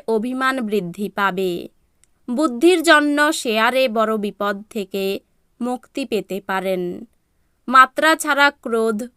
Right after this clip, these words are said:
বিপদ ডেকে আনতে পারে। স্ত্রীর সঙ্গে গৃহ নির্মাণের জন্য আলোচনা হতে পারে। প্রেমের জন্য এই দিনগুলি শুভ। তো বন্ধুরা, ভিডিওটি এই পর্যন্তই।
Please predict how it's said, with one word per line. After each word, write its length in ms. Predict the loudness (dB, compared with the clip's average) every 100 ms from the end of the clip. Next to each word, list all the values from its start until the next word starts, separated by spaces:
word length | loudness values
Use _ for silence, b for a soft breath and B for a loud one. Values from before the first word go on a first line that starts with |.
| -14
বিপদ 440 | -8 -6 -2 0 0 0
ডেকে 300 | -2 -2 -4
আনতে 360 | -2 -4 -6 -6 -2
পারে। 320 | -4 -2 -4 -6 -12 _ _ _ _ _ -12
স্ত্রীর 380 | -10 0 2 2
সঙ্গে 420 | 2 2 2 4 4
গৃহ 240 | 2 -6 -4
নির্মাণের 580 | -4 -4 0 2 2 0
জন্য 380 | 2 2 2 0 0 0 -4 _ _ _
আলোচনা 600 | 0 2 0 -2 -4 -2 -4
হতে 300 | -6 -8 -8 -4
পারে। 360 | -4 -2 -4 -6 -12 _ _ _ _ _ -4
প্রেমের 300 | 0 4 2
জন্য 400 | 4 4 4 2 2 2 2
এই 200 | -2 -2
দিনগুলি 520 | -2 -4 -4 -2 -2 -4 -4
শুভ। 280 | -6 -4 -4 -4 -6 -10 _ _ _ _ _ 6
তো 80 | 6
বন্ধুরা, 640 | 6 -2 -2 -2 -2 -2 -2 -4 _ _ _ -6
ভিডিওটি 640 | -4 2 6 6 4 0 0
এই 200 | 0 0 0
পর্যন্তই। 920 | -2 -2 -2 -4 -4 -6 -6 -4